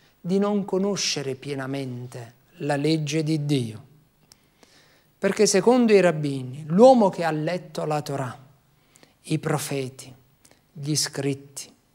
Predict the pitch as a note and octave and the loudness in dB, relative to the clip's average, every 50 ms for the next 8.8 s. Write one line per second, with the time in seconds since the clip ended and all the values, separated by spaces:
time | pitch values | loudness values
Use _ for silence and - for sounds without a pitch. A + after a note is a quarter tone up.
0 | _ _ - - _ _ _ - - E3 E3 E3 D#3 - - - - D#3 C#3+ D3+ | _ _ -20 -20 _ _ _ -12 -6 -2 -2 -2 -2 -2 -6 -8 -8 -8 -6 -4
1 | D3+ D#3 D#3 D3+ C#3+ - D3+ C#3+ C3+ C3+ C3+ C3 C3+ C#3+ C#3+ C3+ B2+ - C#3 B2 | -4 -4 -4 -6 -6 -8 -10 -8 -8 -8 -6 -4 -4 -2 -2 -4 -4 -6 -8 -10
2 | A#2+ A#2 A#2+ - _ _ _ _ _ _ - D3 C#3+ C#3 C#3 C3+ C#3 D3 D3+ D3 | -14 -14 -16 -20 _ _ _ _ _ _ -8 -6 -4 -4 -2 -2 -2 0 0 0
3 | C#3+ C3+ C3+ B2+ B2 B2 B2+ - - - - - _ - - D3 D3 D#3 D3+ D3 | 0 -2 -4 -6 -8 -8 -10 -10 -10 -12 -14 -18 _ -16 -8 -2 0 0 2 4
4 | D#3+ F#3 G#3+ G3+ D#3 C#3+ C#3+ C3 C3+ C3+ B2+ - - - - - - - - - | 6 6 6 6 6 0 -4 -6 -8 -8 -10 -16 -20 -20 -20 -20 -20 -20 -20 -20
5 | _ _ _ _ - - F#3+ F3+ - - - - B3 B3 B3 A3+ F#3 F3+ E3+ D#3+ | _ _ _ _ -6 -2 -2 0 0 0 0 4 4 6 6 6 4 2 0 0
6 | E3 E3 D#3 D3 D#3+ D3+ - - - - D3+ C3 B2 - - B2 B2+ C3 C#3+ - | -2 -2 -2 -2 -2 0 2 2 2 0 0 -2 -6 -8 -12 -14 -14 -14 -14 -18
7 | _ _ _ _ _ _ _ _ _ _ - - G#3+ B3 C#4 C4+ B3+ A3+ - G3 | _ _ _ _ _ _ _ _ _ _ -6 0 2 4 4 4 4 2 2 2
8 | F3+ - - A3+ A3 G#3+ G3 F3 D3+ C3 A#2+ A#2 - - - - | 2 6 8 8 8 8 8 6 6 2 0 -4 -6 -8 -10 -10